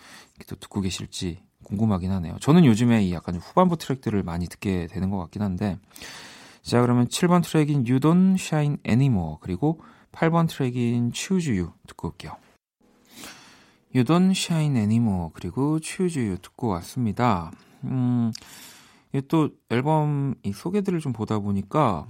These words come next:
앨범 소개 아까 제가 읽어드렸고요. 또 곡 소개들이 다 따로 있는데 재밌는 게 이 곡을, 어, 쓴, 쓴 날짜일 것 같다는 생각이 들어요. 곡마다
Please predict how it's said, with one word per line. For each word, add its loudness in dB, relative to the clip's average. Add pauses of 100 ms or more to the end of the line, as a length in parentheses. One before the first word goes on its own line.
(1040)
앨범 0
소개 -2
아까 -6
제가 -8
읽어드렸고요. -6
또 -12
곡 -8
소개들이 0
다 -6
따로 -4
있는데 -4
재밌는 -2
게 -4 (1040)
이 -2
곡을, 0 (880)
어, -6
쓴, -8
쓴 -4
날짜일 -4 (840)
것 -4
같다는 -6
생각이 -6
들어요. -8 (380)
곡마다 2